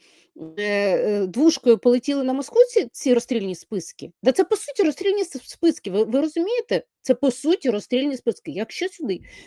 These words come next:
зайде Росія в будь-якому вигляді, через вибори, через просування своїх ідей, через мир, який вони нам оце зараз, е, диктують,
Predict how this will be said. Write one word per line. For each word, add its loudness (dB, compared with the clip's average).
зайде 4
Росія -2
в -12
будь-якому 0
вигляді, -8
через 0
вибори, -2
через 2
просування 0
своїх -2
ідей, -4
через 0
мир, 6
який -4
вони 2
нам -4
оце -2
зараз, -2
е, -2
диктують, 0